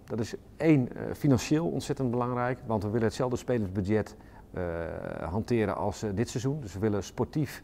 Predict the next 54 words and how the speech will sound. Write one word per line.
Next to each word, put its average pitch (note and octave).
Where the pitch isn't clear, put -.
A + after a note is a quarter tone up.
op A#2+
niveau A2+
blijven B2+
en G2
ook, F#2+
eh, F2+
investeren B2
in A2+
die F#2
spelersgroep. D3+
Daar C3+
hebben B2+
we, B2+
eh, A2+
geld C#3
voor D3
nodig. C#3+
Dat A#2
halen A#2+
we G2+
voor A#2+
een A#2+
groot A#2+
deel A2
uit A2+
seizoenkaarten. C#3
Eh, G#2+
en G#2
twee, D3+
we C3+
laten C#3+
ook D3
in C#3+
de A2+
stadiondiscussie B2
zien B2
hoe A2
groot B2+
de -
club -
is. F#2
Dat F#2+
doen E3+
we D#3
al B2
jaren C3+
en A#2+
dat A2+
moeten B2+
we A#2
ook -
komend C3+
jaar G2
la-, F#2